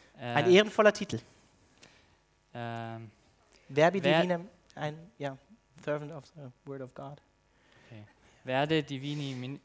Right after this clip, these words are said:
Speaker 2: äh, Minister, äh, can you say it again?
Speaker 1: Ähm, ja, ein Diener des Wortes Gottes.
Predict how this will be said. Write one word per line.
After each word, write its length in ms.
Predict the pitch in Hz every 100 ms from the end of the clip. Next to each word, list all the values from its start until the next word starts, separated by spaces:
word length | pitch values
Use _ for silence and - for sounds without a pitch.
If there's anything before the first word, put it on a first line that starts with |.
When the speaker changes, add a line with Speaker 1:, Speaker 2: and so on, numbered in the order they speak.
| -
Speaker 2:
äh, 260 | 123 123 120
Minister, 680 | 127 156 175 - 165 160 - _ _ _ _
äh, 360 | - 123 120 120 117 _ _ _ _ _ _ _ _
can 160 | - 135
you 100 | 131
say 220 | 139 131
it 100 | 135
again? 260 | 139 127 107 - - - _ _ _ -
Speaker 1:
Ähm, 500 | 156 156 156 156 147 _ _ _ - _ _ _
ja, 160 | 185 151
ein 120 | 135
Diener 240 | 170 233
des 200 | 190 -
Wortes 260 | 180 175 -
Gottes. 460 | 202 156 131 -